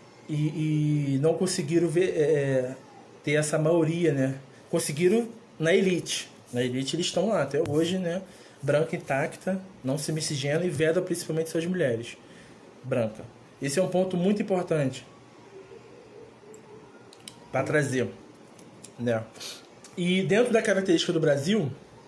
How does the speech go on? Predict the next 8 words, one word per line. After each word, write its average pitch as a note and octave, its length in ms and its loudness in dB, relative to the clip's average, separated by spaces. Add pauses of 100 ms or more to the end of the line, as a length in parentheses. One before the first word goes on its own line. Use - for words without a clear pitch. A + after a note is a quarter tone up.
(1120)
eu B2+ 80 0
vou D#3 120 4
traçar D#3+ 340 0
um D3 100 0
ponto F#3+ 380 2
que E3 100 0
é D#3 40 0
importantíssimo, E3 840 0